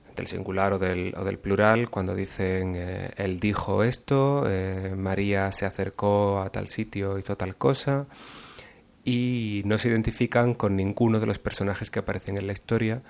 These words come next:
sino que hablan de todos ellos desde un punto de vista externo. Por último, existe la posibilidad de contar historias en segunda persona, pero esto es algo muy peliagudo, se hace poco y la mayoría de las veces, eh, se hace mal.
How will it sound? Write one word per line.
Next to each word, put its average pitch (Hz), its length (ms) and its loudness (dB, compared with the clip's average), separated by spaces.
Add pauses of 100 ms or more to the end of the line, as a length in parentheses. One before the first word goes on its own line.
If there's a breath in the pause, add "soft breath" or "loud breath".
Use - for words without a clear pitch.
(340 loud breath)
sino 98 340 0
que 92 180 -2
hablan 98 300 0
de 98 80 -2
todos 101 340 0
ellos 110 320 0
desde 95 300 -4
un 95 140 -6
punto 101 300 -4
de 95 100 -2
vista 98 800 -2
externo. 90 680 -8 (640)
Por 117 160 6
último, 127 600 4
existe 113 520 -2
la 107 200 0
posibilidad 98 880 0 (140)
de 101 220 -8
contar 92 420 -4
historias 104 680 0
en 92 200 -4
segunda 110 640 2
persona, 92 560 -4
pero 90 120 -8
esto 92 160 -10
es - 100 -8
algo 101 260 -4
muy 98 440 -2
peliagudo, 104 880 -2
se 104 260 0
hace 107 260 0
poco 120 720 2
y 98 140 -2
la 98 100 -6
mayoría 98 320 -4
de 101 60 -2
las 92 100 -6
veces, 104 680 -4
eh, 95 280 -8
se - 120 -8
hace 98 180 -6
mal. 95 240 -4